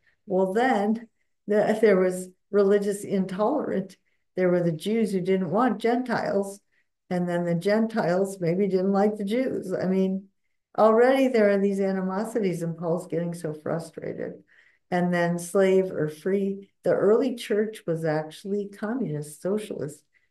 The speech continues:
They shared their material wealth, which makes total sense. If you're not gonna worship mammon,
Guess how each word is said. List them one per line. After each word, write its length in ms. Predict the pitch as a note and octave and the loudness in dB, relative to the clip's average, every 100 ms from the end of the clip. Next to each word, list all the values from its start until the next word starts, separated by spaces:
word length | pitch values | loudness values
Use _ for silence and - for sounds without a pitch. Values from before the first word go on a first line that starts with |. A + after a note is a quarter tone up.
| - | -8
They 140 | F3+ | -6
shared 800 | F3 - E3 D#3+ F#3 F#3+ F#3+ F#3 - _ _ | -6 -6 -2 -2 0 -2 -4 -8 -18 _ _
their 180 | F#3 F3 | -2 0
material 840 | E3+ F3 E3+ D#3 D#3+ D#3 E3+ - _ | -2 -4 -2 -2 -2 -2 -6 -10 _
wealth, 380 | G#3+ A#3+ - - _ - | 0 0 0 -6 _ 0
which 420 | A#3 A#3+ - - | 0 0 -6 -4
makes 280 | A3 B3 - | -2 -2 -2
total 320 | C#4 B3+ B3 | 2 4 4
sense. 560 | A#3 A#3 A3+ F3+ - - _ _ _ _ | 2 2 2 0 -8 -18 _ _ _ _
If 200 | - F#3 | -8 0
you're 100 | F#3+ | 2
not 260 | F#3 G#3 G#3+ | 2 2 2
gonna 200 | G3+ F#3 | 0 0
worship 440 | F3+ F#3 F3 - | -2 -2 -6 -6
mammon, 640 | - D#3 D#3 D#3 D3+ D3+ | -4 -2 -2 -2 -6 -10